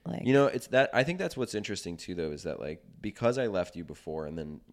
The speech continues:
Speaker 2: went through that period of time in my life where I actively regretted it, at least gave me the ability to realize what I had,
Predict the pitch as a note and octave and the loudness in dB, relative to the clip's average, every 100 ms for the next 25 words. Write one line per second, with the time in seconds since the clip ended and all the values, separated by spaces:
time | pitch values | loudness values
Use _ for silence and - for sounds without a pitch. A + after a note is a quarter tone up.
0 | D#2 C#2+ F2 - F#2+ E2 - E2 D#2+ D2 | -14 -8 -8 -6 -6 -4 -4 -4 -4 -6
1 | E2 D#2 D2+ C#2+ C#2 D2 C#2+ C2+ C#2 C#2 | -6 -4 -4 -6 -6 -6 -8 -12 -10 -10
2 | - - C#2+ - C#2+ D#2 - D#2 D#2 E2 | -10 -10 -10 -8 -8 -8 -8 -10 -8 -8
3 | - - _ - D#2+ D2+ D2 C#2 C2 B1 | -10 -18 _ -14 -12 -10 -8 -8 -8 -10
4 | A#1 _ _ - _ _ _ - F2+ G2 | -12 _ _ -20 _ _ _ -6 -6 -2
5 | A2 A2+ - G2+ F#2+ F#2+ G2+ F#2 F#2+ E2+ | -2 -2 -4 -8 -2 0 0 0 -2 0
6 | E2+ E2 E2+ F2 D#2+ D2 D2+ E2 D#2+ D2+ | -2 -2 -2 -2 -6 -8 -6 -2 -2 -2
7 | C#2+ - D2 D2+ C#2+ C#2+ - D2 C#2 G2 | -6 -8 -6 -4 -4 -6 -8 -8 -6 -8